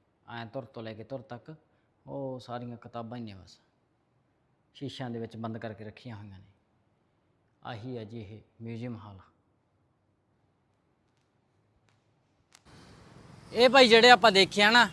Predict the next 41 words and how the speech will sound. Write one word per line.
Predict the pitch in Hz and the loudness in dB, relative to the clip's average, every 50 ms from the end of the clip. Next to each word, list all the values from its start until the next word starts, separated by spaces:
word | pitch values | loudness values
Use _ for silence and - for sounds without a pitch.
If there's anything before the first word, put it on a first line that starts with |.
| - - - | -4 -8 0
ਐਸ | 170 180 185 185 - 196 | 4 4 6 6 6 4
ਲੋਟ | 208 208 202 208 | 4 4 4 4
ਪੱਥਰ | - 208 196 - - 180 180 | 2 0 -2 0 -2 -2 2
ਦੇ | 175 196 190 | 4 4 4
ਜਿਹੜੇ | 190 190 202 | 4 4 2
ਬਣੇ | 175 175 170 170 170 | 4 4 4 4 2
ਹੋਏ, | 156 160 170 | 2 2 2
ਆਪਾਂ | 165 160 151 196 | 2 2 2 0
ਬੋਤੀ | 175 185 202 - - - 226 | 0 0 0 -2 0 -2 -2
ਕਹਿ | 190 202 202 208 | 2 2 2 4
ਸਕਦੇ | 190 208 202 196 196 180 | 4 4 2 2 4 4
ਆਂਗੇ, | 180 175 180 185 180 - - - - - - 180 | 4 4 4 2 -2 -2 -6 -16 -20 -16 -8 -4
ਜਿਵੇਂ | 185 196 196 190 | -2 0 4 4
ਉਹ | 185 185 | 4 4
ਜਲ | 165 180 185 185 | 6 8 6 6
ਪਰੀ | 175 190 196 180 175 | 6 4 2 2 2
ਬਣਾਈ | 151 151 156 156 151 135 | 2 0 0 0 0 0
ਹੋਈ | 139 143 139 131 | -2 -4 -4 -4
ਹੈਗੀ। | 127 117 120 120 - - - - - - - - | -4 -6 -8 -14 -16 -18 -20 -20 -20 -20 -20 -18
ਤੇ | 151 - - 185 | -14 -6 -4 -2
ਇੱਧਰਲੇ | 190 180 233 220 226 226 | 0 2 2 4 2 2
ਪਾਸੇ | - 196 185 160 - 185 175 | 2 2 0 0 0 0 -2
ਇੱਕ | 160 - 185 | -2 0 2
ਆਹ | 175 160 151 170 160 | 4 4 6 4 2
ਹੋਰ | 135 127 147 165 180 185 | 2 0 0 0 2 4
ਹੈਗਾ, | 170 151 135 127 123 113 - - - - - - - - - - - - - - - - - - - | 4 4 4 2 -4 -8 -10 -16 -20 -20 -20 -20 -20 -20 -20 -20 -20 -20 -20 -20 -20 -20 -20 -8 0
ਇਹ | - 254 285 | 4 4 4
ਕੋਈ | - - 285 285 285 | 6 6 4 6 6
ਇਤਿਹਾਸਕ | 277 220 285 277 262 233 214 - 247 233 | 4 6 8 8 8 8 8 6 2 0
ਨਹੀਂ | 262 262 254 233 | 2 2 2 2
ਹੈਗਾ | 240 226 247 254 | 2 4 4 4
ਜੀ, | 247 254 | 4 6
ਇਹ | 262 262 254 | 6 6 6
ਬਸ | 247 240 - - | 6 4 4 4
ਉੱਦਾਂ | 226 220 185 165 208 220 | 2 0 2 2 2 0
ਹੀ | 220 180 - - - - - - - - | 0 -2 -6 -12 -20 -20 -20 -20 -16 -6
ਖੂਬਸੂਰਤੀ | - 214 233 233 208 - 226 233 226 196 190 233 226 | 0 2 2 2 2 0 0 0 0 0 0 0 2
ਲਈ | 214 202 202 | 4 4 4
ਬਣਾਏ | 180 175 170 165 156 147 | 4 4 4 4 4 2
ਗਏ | 135 143 135 127 | 0 -2 -4 -6
ਹੈਗੇ | 120 120 113 117 | -6 -8 -12 -16